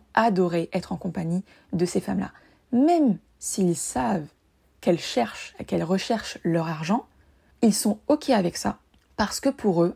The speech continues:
avoir une très belle femme à leur côté, une femme qui prend soin d'elle, et cetera, c'est un symbole de réussite, c'est un symbole de pouvoir.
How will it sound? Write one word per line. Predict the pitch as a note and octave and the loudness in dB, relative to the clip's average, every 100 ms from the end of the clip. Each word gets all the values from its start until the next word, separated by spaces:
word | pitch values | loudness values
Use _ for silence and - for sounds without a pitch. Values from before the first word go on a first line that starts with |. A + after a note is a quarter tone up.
| - | 0
avoir | G3 G#3 G#3+ | 2 4 2
une | F3 E3 | 0 -2
très | - - B3+ | -8 -2 2
belle | G#3+ G3+ | 2 2
femme | - G3+ - | 0 -2 0
à | G3 | 0
leur | F#3 - | 0 -2
côté, | F#3 - | -6 -4
une | F#3 E3+ | -6 -4
femme | F#3 | -6
qui | E3+ - | -8 -16
prend | - F#3 | -14 -10
soin | G3 - A3 G#3+ | -8 -4 0 2
d'elle, | G3 F#3+ G3+ | 2 0 -4
et | |
cetera, | - F3+ F#3 D#3+ E3+ - _ _ | -6 -6 -4 -6 -8 -12 _ _
c'est | - A3+ G#3+ | -2 0 0
un | E3+ | -2
symbole | - F#3+ F3+ F3+ | -4 -2 0 0
de | E3+ | -2
réussite, | E3 D#3+ - - _ - - | -4 -8 -10 -14 _ -20 -16
c'est | - A3+ A3 | -2 0 0
un | D#3 | -4
symbole | - G3 F#3 F3+ | -4 -2 0 2
de | E3+ | 0
pouvoir. | E3 D#3+ D#3 - | -2 -8 -8 -12